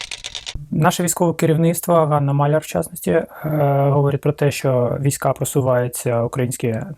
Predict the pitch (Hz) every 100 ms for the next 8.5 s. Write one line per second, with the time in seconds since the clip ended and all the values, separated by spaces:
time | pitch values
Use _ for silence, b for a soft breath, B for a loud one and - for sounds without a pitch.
0 | - 131 120 120 120 - 135 - 143 170
1 | 175 165 160 151 123 123 131 127 120 117
2 | 117 B B - 131 113 - 131 120 120
3 | 123 135 - 127 120 143 - - - B
4 | B B B - 120 135 131 - - -
5 | - 123 120 117 117 117 113 120 120 127
6 | 131 147 147 - - - - - - 131
7 | 135 131 123 123 - 127 - 120 117 117
8 | - 123 139 208 233